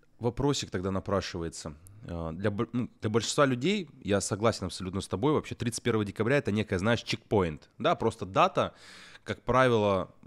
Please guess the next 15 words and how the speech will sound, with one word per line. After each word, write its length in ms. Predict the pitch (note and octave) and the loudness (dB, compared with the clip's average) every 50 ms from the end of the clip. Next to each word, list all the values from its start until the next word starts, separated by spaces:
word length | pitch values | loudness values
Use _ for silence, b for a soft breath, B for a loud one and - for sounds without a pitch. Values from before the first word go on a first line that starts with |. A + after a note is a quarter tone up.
| - - - - | -20 -16 -8 -4
после 240 | A2+ A2 - - | -4 -4 -4 -4
которой 420 | G2 - A2 - D3+ E3+ E3+ D#3 B2 | -4 -4 -2 0 2 4 4 4 4
нужно 600 | G#2+ A#2 A#2+ G2+ - G#2 G2 F#2+ F2+ E2 D#2 D2+ - | 2 2 0 0 -2 -2 0 0 -2 -2 -4 -8 -8
там 220 | F#2 E2 D#2+ D2 | -8 -8 -8 -8
что-то 460 | - - - A#2+ A2+ - - G2 F2 | -8 -4 -2 0 0 0 0 -2 -2
постараться 640 | E2 - - F#2+ - - G2+ G2 F#2+ F2+ - - F#2+ | -2 -4 -6 -6 -2 0 2 2 2 2 0 -4 -6
изменить, 560 | E2+ D#2+ G2 G#2+ B2 E3 G#3 A#3+ A#3+ - - - | -4 -2 0 0 2 2 2 0 0 -4 -8 -4
да, 400 | F#2 F#2+ A#2+ D3 D#3 C#3 - - - - - | 0 4 4 4 4 2 0 -6 -16 -14 -10
это 160 | - - A#2 | -6 -2 0
рубеж, 500 | G#2+ G2+ F#2+ G2 G2 F2 - - - - - - | 0 2 2 2 2 2 0 -4 -10 -12 -14 -12
мы 280 | E2+ E2+ E2+ F2+ A2 | -10 -10 -8 -6 -6
его 140 | A#2 G2+ F2+ | -6 -6 -6
так 120 | - F2 | -8 -10
психологически 560 | - - - G#2+ G#2 A2 A#2 A2 - - - E2+ | -10 -8 -6 -4 -4 -4 -4 -4 -6 -6 -6 -6
воспринимаем. 640 | E2 - - - E2+ E2 E2 E2+ D#2+ D#2 D2+ - | -8 -8 -8 -6 -4 -4 -2 -2 -4 -4 -6 -8